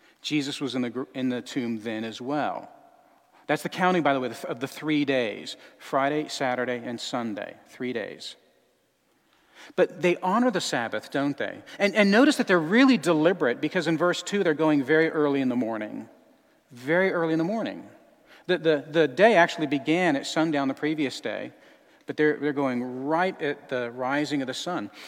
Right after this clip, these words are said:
And they're persistent. Y-, you notice that they have a problem, right? So they bought spices, right? Good planners. They ha-, they bought spices,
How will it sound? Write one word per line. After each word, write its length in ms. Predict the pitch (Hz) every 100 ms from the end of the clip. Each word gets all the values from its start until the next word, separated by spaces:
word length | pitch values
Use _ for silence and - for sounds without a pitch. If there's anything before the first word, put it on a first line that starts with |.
| - -
And 280 | - 170 160
they're 280 | 156 170 175
persistent. 920 | 175 185 - - 247 - 143 104 120 - - _ _ _ _ _ 165
Y-, 80 | 180
you 220 | 196 202
notice 300 | 208 277 285
that 100 | 285
they 100 | 196
have 220 | 170 170
a 40 |
problem, 600 | 151 - 123 120 180 190 160 - _ - _ _ _ _ -
right? 100 | 190
So 120 | 208
they 80 | 165
bought 260 | 196 208
spices, 760 | - - 180 185 120 127 160 - - - - _
right? 240 | 135 156 170 - - - - -
Good 220 | 165 156
planners. 520 | - 139 131 135 -
They 120 | -
ha-, 80 | 143
they 140 | 156
bought 180 | 143 190
spices, 720 | - - 233 269 - 113 131